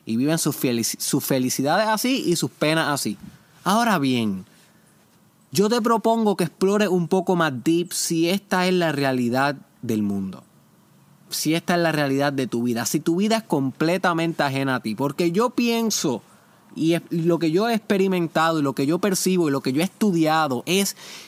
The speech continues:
que jamás, con J mayúscula, my friend, wake up, escúchame bien,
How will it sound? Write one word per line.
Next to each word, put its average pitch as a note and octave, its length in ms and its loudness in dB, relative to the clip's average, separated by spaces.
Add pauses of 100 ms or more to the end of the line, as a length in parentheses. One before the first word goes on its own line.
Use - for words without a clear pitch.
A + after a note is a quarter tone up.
(180)
que E3+ 300 2 (120)
jamás, G#3 760 0 (800)
con F#3+ 180 4
J A3 420 2
mayúscula, A3 840 0
my D#3 200 0
friend, F3 680 0 (160)
wake G3 340 0
up, B3 200 2 (400)
escúchame G#3+ 520 2
bien, F3 400 2